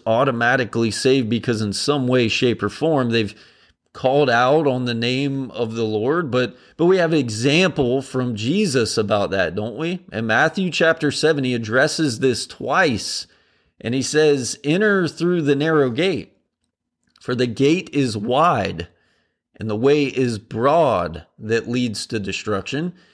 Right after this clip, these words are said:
and there are many who enter through that gate."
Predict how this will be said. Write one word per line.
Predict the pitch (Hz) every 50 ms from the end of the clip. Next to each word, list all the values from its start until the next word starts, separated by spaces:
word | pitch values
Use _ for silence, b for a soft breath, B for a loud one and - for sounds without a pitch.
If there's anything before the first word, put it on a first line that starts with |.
| b b b b b
and | b - 117 131 139
there | 139 143 139 135
are | - 135 131 123 117
many | 117 117 120 131 160 190 190 165 123 110 120 143 170 165 - _ _ _ _ _
who | _ 147 151 156 -
enter | - 120 117 123 - 147 147
through | 143 - - - 180 208 220 196 156
that | 123 113 98 95 - - 87
gate." | 92 82 - - _ - _